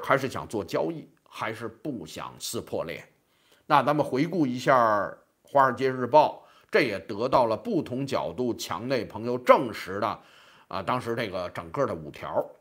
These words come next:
对美国进行更多投资，这个就别说了啊，中概股啊什么的已经在那儿，这个会越来越多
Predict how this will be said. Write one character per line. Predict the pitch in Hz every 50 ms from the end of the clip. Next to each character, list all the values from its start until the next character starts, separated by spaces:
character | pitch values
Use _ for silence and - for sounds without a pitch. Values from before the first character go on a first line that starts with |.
| _ _
对 | - 185 160 139 123
美 | 113 107 104 101
国 | 98 113 135 143
进 | 143 151 147 123 107
行 | 110 117 123 143
更 | 143 143 120 107 104
多 | 135 147 139
投 | 139 - 117 139
资， | 135 - 180 190 190 190 - _ _ _ _ _ _ _ _ _ _ _ _ _ _
这 | - 170
个 | - -
就 | - 80
别 | 80 - 85
说 | 92 - 143 147 -
了 | - - -
啊， | - 98 85 78 85 -
中 | - 120 113
概 | 117 117 -
股 | 87 73 78 65 -
啊 | 69 73 82
什 | - 87
么 | 85 101
的 | 110 104
已 | 95 76
经 | 71 90 95 107
在 | 117 110 87 80
那 | 82 92
儿， | 80 - _ - - - _ -
这 | 147 123
个 | 101 107 110
会 | - 131 120
越 | 110 123 123
来 | 113 107
越 | 123 131 123 101
多 | 98 135 147 165 160 - -